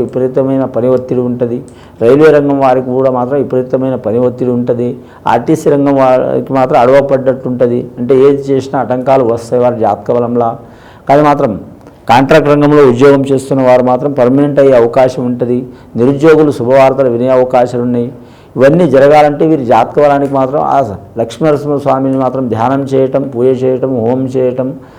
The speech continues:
చాలా వరకు మంచిది. వీరి జాతక బలానికి కలిసి వచ్చే అవకాశాలు ఉంటాయి. లేదా మాత్రం వీరు అన్నదానం కానీ, ఏదన్నా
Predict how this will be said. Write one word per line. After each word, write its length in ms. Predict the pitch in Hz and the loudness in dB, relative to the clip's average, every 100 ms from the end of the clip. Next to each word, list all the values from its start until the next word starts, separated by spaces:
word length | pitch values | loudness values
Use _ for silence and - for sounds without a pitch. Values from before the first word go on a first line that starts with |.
| - - | -20 -2
చాలా 200 | 104 131 143 | 2 4 4
వరకు 240 | 143 143 117 | 2 0 -4
మంచిది. 320 | 113 123 135 | -4 -2 -2
వీరి 140 | 127 120 | -2 0
జాతక 340 | 113 110 151 131 | 0 0 -2 -2
బలానికి 320 | 127 127 135 | 0 -2 -4
కలిసి 220 | 117 123 | -4 -4
వచ్చే 160 | 135 135 113 | -6 -2 0
అవకాశాలు 500 | 117 127 127 - 120 | 2 0 0 -2 -4
ఉంటాయి. 240 | 120 123 127 - - - - - | -4 -6 -8 -10 -20 -20 -20 -8
లేదా 300 | 117 147 160 151 | 2 4 6 4
మాత్రం 260 | 147 127 156 175 - - - | 0 -2 -4 -6 -12 -20 -10
వీరు 120 | 160 139 | 0 2
అన్నదానం 480 | 120 147 147 143 139 135 | 2 2 2 2 2 0
కానీ, 160 | 139 135 | 2 2
ఏదన్నా 480 | 139 147 151 143 113 | 2 2 0 -2 -4